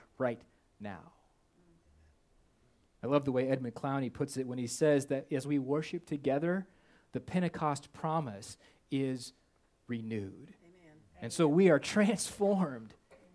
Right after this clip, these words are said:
Speaker 1: As we are formed into a people, as our faith is informed, we are transformed by God's grace.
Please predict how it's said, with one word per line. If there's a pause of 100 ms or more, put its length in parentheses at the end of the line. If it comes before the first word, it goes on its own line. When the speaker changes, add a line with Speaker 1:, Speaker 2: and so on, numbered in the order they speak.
(220)
Speaker 1:
As
we
are
formed
into
a
people,
as
our
faith
is
informed, (200)
we
are
transformed (400)
by
God's (400)
grace.